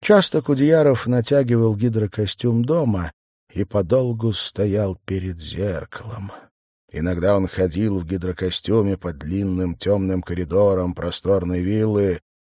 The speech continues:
чувствуя себя вышедшим из водной толщи ихтиандром или посетившим землю пришельцем. Пришельцем на земле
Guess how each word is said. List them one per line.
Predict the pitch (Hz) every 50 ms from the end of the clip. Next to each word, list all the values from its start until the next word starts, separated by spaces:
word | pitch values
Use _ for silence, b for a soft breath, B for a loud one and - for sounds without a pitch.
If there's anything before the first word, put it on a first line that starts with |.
| _ -
чувствуя | - 92 104 107 95 - - 95 104 101
себя | 92 - 92 95 107 104
вышедшим | 95 104 113 104 - 113 101 - - 104 95 104
из | 101 85
водной | 85 101 117 110 92 101 104 101
толщи | - - 101 107 107 95 - - 98 104
ихтиандром | 95 - - - 87 101 113 123 120 120 117 110 104 107 104 98 85 78 - _ _ _ _ -
или | 85 92 95 90
посетившим | - 90 85 - 85 82 - 92 90 - - - 85 85
землю | 69 - 87 92 87 85 85 87
пришельцем. | - - 76 76 - - - - 92 113 123 131 143 143 139 - - 110 101 101 101 95 87 80 76 73 76 - _ _ _ _ _ _
Пришельцем | - 113 117 110 - - - 95 139 156 165 170 156 - - 160 151 151
на | 151 147
земле | 143 143 139 143 143 143 143 143 139 139 131